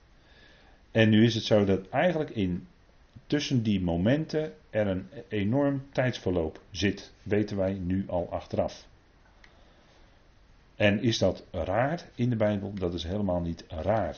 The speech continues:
Dat op een gegeven moment als het ware de klok wordt stilgezet als het gaat om Israël. En dat de klok op een later moment weer gaat lopen. Dat is niet alleen hier zo, maar dat is ook in andere, en dat zal ik u ook laten zien.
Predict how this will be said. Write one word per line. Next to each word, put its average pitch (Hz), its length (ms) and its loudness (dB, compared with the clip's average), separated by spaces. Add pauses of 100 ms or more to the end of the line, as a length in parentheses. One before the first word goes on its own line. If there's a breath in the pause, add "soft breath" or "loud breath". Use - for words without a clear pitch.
Dat 82 180 -6
op 90 120 -4
een 85 80 -10
gegeven 92 220 0
moment 85 180 -4
als 92 160 -2
het - 100 -6
ware 85 240 -2
de - 120 -8
klok 143 300 2
wordt 82 200 -4
stilgezet 165 680 0
als 104 160 -4
het 104 120 -6
gaat 95 260 -4
om 92 260 -4 (320 soft breath)
Israël. 160 540 2 (600 soft breath)
En 110 100 4
dat 107 140 4
de 98 80 0
klok 139 280 6
op - 160 0
een 98 60 2
later 143 320 4
moment 127 320 2
weer 117 180 4
gaat 110 200 -2
lopen. 113 340 2 (220)
Dat 104 120 2
is 107 60 0
niet 175 200 2
alleen 139 200 4
hier 170 180 4
zo, 113 240 4
maar 143 180 -4
dat 117 120 0
is 123 140 0
ook 131 200 2
in 117 100 -2
andere, 123 320 0
en 117 100 -4
dat 117 120 -2
zal 139 140 2
ik 123 100 -2
u 131 60 2
ook 120 120 0
laten 120 260 0
zien. 101 200 -4